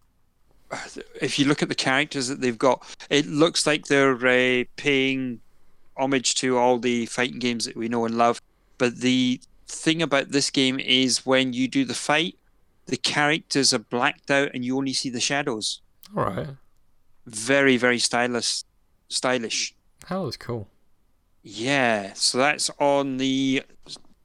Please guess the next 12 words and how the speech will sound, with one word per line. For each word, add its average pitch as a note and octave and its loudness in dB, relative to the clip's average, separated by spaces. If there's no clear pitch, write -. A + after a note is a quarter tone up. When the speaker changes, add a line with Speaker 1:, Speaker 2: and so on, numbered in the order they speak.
Speaker 1:
Nintendo B2+ 0
Store C3 2
at C3 -4
the G#2+ -4
moment C3 0
for B2 4
thirteen E3 -2
pounds D3+ 0
Speaker 2:
Yeah. B2 -6
Speaker 1:
and B2+ -2
fifty D3 -4
pence. D#3+ 0